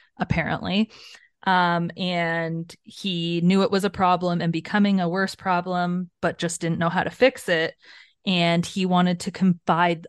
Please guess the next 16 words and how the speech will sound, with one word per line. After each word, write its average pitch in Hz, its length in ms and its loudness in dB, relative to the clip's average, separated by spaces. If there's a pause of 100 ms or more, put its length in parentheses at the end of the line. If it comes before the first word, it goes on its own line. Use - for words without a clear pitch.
all 202 280 4
of 196 160 -6
this - 280 -8
in 190 100 -6
her, 208 640 0
but - 160 -4
she 220 140 -8
just - 320 -4
couldn't 233 400 2
find, 220 420 2
he 233 120 2
could, 226 160 0
just - 180 -4
couldn't 220 260 -4
find 208 440 2
the 196 180 -2